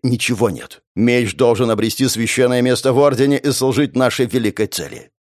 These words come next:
А ты принесёшь пользу, отдав жертвенную кровь в честь нашей праведной веры».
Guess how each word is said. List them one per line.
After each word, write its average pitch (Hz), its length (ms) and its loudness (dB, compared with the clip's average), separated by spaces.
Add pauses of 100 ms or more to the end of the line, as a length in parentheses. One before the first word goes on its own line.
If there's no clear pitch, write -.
(120)
А 71 180 -4
ты - 240 -6
принесёшь 190 640 -2
пользу, 165 560 2
отдав 147 420 2
жертвенную 151 600 2
кровь 156 320 2
в - 40 -14
честь - 280 -2
нашей 120 260 0
праведной 113 520 0
веры». 107 500 -2